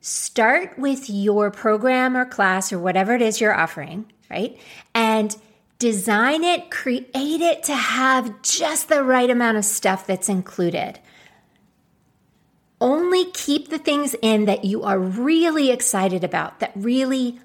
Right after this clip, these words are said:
light you up, because those things that light you up will make it so much easier to talk about, to share,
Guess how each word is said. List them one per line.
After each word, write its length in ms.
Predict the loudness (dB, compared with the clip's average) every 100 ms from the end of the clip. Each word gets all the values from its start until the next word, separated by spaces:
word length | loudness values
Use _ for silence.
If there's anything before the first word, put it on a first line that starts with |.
| _
light 560 | -4 2 4 4 2 -2
you 220 | -2 2
up, 320 | 0 -2 -8
because 540 | -8 -4 -4 -2 -6 0
those 580 | 4 4 4 0 -4
things 880 | -8 -10 -2 0 0 -4 -10 -14 -14 -14 _ 0
that 240 | 0 0
light 380 | 0 2 2 0
you 240 | -4 -4 -4
up 360 | 0 2 0 -12 _ _ _ _ _ -20 -20 -20 -4
will 240 | 0 2
make 600 | 2 2 4 4 2 0
it 400 | -2 -2 -4 -8 -20 -10
so 480 | -6 -4 0 0 0
much 240 | -2 -2
easier 420 | -2 -2 2 2 0
to 180 | -4
talk 480 | -8 -10 -2 -2 0
about, 480 | -2 0 -2 -4 -8
to 140 | -4
share, 920 | -2 -2 0 0 2 4 2 0 -4